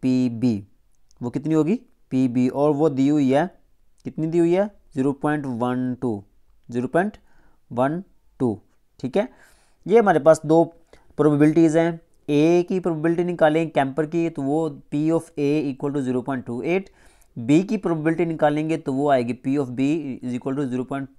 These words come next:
one two। ये already क्वेश्चन में दी हुई है। उसके अलावा तीसरे नंबर पे एक और चीज़ भी दी हुई है,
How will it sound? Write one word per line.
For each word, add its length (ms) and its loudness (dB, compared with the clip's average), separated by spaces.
one 360 -4
two। 160 -6
ये 120 2
already 320 4
क्वेश्चन 320 -4
में 160 -2
दी 80 -2
हुई 220 -4
है। 100 -12
उसके 180 -4
अलावा 160 4
तीसरे 280 -2
नंबर 140 4
पे 100 4
एक 120 0
और 140 4
चीज़ 260 -4
भी 80 -2
दी 120 0
हुई 220 2
है, 160 -2